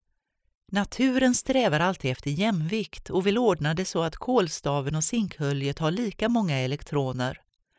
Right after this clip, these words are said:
Ansluter man en lampa med en ledning mellan plus- och minuspolen som i bilden ovan,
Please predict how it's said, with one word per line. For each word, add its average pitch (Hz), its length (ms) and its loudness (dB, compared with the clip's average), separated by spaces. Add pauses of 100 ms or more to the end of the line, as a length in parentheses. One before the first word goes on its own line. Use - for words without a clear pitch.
(280)
Ansluter 160 580 0
man 151 180 2
en 151 120 2
lampa 160 380 2
med 143 140 0
en 147 120 0
ledning 180 460 0
mellan 226 240 4
plus- 180 300 -2
och 165 60 0
minuspolen 160 800 -2
som 180 160 -2
i 180 60 0
bilden 151 400 0
ovan, 131 440 2